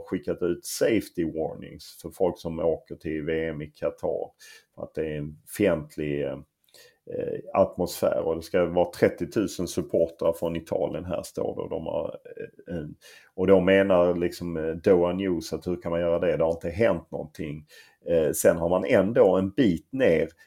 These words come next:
en artikel om en, eh, en restaurang som liksom, denna restaurangen su-, supportar, eh, bojkott av, eh,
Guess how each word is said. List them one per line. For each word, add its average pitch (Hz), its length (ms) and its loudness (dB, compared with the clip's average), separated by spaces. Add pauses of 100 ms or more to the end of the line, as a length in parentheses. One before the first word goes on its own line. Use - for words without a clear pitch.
(120)
en 90 180 0
artikel 85 580 0
om 82 160 0
en, 82 140 -4
eh, 87 320 -2 (100)
en 92 160 -2
restaurang 87 720 2
som 82 300 0
liksom, 82 400 -4 (420)
denna 113 480 8
restaurangen 107 840 4
su-, - 260 -2 (380)
supportar, 85 1200 2
eh, 82 60 2
bojkott 107 720 8
av, 80 260 4
eh, 76 240 2